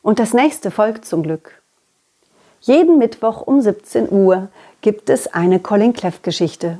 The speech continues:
ungeschnitten und pur. Wenn es euch gefallen hat, lasst Sternchen und ein Abo da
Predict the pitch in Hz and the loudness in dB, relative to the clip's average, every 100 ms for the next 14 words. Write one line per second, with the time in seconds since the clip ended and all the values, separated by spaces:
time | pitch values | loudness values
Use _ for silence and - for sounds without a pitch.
0 | - 202 262 277 - 185 180 214 226 220 | -4 2 2 2 0 -2 -2 -4 -6 -4
1 | 185 156 - _ _ _ _ _ _ _ | -2 -2 -4 _ _ _ _ _ _ _
2 | _ _ _ _ _ _ - 196 185 - | _ _ _ _ _ _ 0 2 2 2
3 | 160 - 139 190 262 202 156 - - _ | -4 -4 -10 -6 -4 -4 -6 -14 -20 _
4 | _ _ _ _ - 170 - - - - | _ _ _ _ -4 -4 -4 -16 -20 -8
5 | - 233 277 - 160 165 151 170 196 208 | -2 0 0 -2 -4 -4 -4 -4 -4 -4
6 | 170 147 | -4 -6